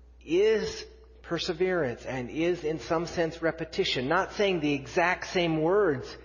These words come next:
every week, but finding different ways to say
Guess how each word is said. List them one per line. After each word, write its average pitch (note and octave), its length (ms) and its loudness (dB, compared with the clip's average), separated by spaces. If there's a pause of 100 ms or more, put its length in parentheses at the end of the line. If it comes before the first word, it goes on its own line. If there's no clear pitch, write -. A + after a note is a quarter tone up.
(100)
every C3+ 260 0
week, A#2+ 360 -8 (240)
but - 140 -6
finding E3+ 560 2 (260)
different F3+ 400 0
ways E3+ 540 2
to F3 100 -6
say C#3+ 480 0